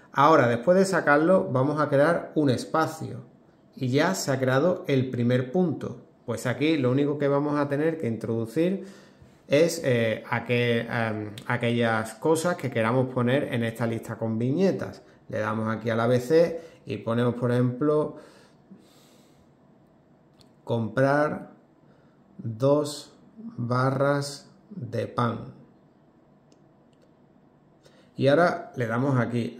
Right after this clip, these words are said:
a la tecla Enter o tecla Intro, dependiendo de cómo se diga en tu país.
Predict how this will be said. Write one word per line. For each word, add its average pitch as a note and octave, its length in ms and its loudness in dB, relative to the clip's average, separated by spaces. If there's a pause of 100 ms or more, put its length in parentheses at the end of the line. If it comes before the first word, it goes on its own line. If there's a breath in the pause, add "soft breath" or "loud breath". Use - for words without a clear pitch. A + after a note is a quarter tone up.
a A#2 160 -2
la A2 140 -4
tecla C3 480 0
Enter C3 520 0
o G#2+ 120 -6
tecla B2+ 420 -2
Intro, A#2+ 360 0
dependiendo G#2+ 340 -2
de B2 40 0
cómo B2+ 160 0
se B2+ 120 -4
diga B2+ 140 2
en A#2+ 120 0
tu A#2 140 -6
país. G#2 420 -6